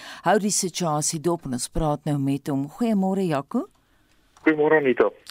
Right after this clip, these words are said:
Speaker 1: Skets vir ons die prentjie daar.
Speaker 2: Anita, daar is nog so, op, daar is sestien skole wat so beskadig is dat kinders glad nie na daardie skole toe kan terugkeer nie. So dis strukturele skade op die padskade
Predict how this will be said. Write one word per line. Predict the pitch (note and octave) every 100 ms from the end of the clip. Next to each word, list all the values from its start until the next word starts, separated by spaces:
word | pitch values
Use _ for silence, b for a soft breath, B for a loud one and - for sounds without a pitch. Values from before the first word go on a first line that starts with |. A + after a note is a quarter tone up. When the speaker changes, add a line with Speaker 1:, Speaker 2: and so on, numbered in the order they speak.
| B B
Speaker 1:
Skets | - - C4 -
vir | - B3
ons | A#3+ A#3+
die |
prentjie | A3 A3+ A3+ B3
daar. | G#3+ G#3 D4 - _ _ _ _ _ _ _ _ _ _ _ -
Speaker 2:
Anita, | F#3 F#3+ F#3+
daar | D#3+ E3+
is |
nog | G#3 G3
so, | G3 F3 D#3
op, | - -
daar | C#3 E3+
is | F#3+ F#3+ - -
sestien | F#3 F#3 - F3+
skole | - E3 D#3
wat | D3 D3
so | - D#3
beskadig | D#3 - C#3+ C#3 C3+
is | C3+
dat | C3 A#2+
kinders | C#3 C#3 -
glad | C#3+ C#3
nie | D3
na | C3+
daardie | A2+ G2+ A2+
skole | - B2 A2+
toe | A#2 A2+
kan | A2+ G#2+
terugkeer | - A#2 - G2 F#2+ E2+
nie. | D2+ - b b b b
So | - A#2+
dis | A#2 -
strukturele | C#3 - B2 B2 C#3+ D3
skade | - C#3 C3+
op | B2 C3
die | -
padskade | C#3+ - - C3+ B2+